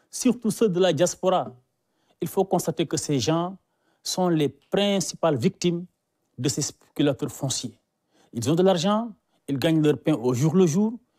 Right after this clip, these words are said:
ils n'ont pas parfois de banque où déposer leurs sous, ils sont obligés de tout rapatrier. Malheureusement, c'est de l'argent qu'ils volent comme ça, comme, euh,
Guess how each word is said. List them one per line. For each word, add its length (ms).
ils 120
n'ont 140
pas 140
parfois 360
de 120
banque 380
où 60
déposer 380
leurs 160
sous, 360
ils 60
sont 220
obligés 320
de 120
tout 180
rapatrier. 720
Malheureusement, 520
c'est 100
de 60
l'argent 340
qu'ils 220
volent 300
comme 180
ça, 360
comme, 580
euh, 160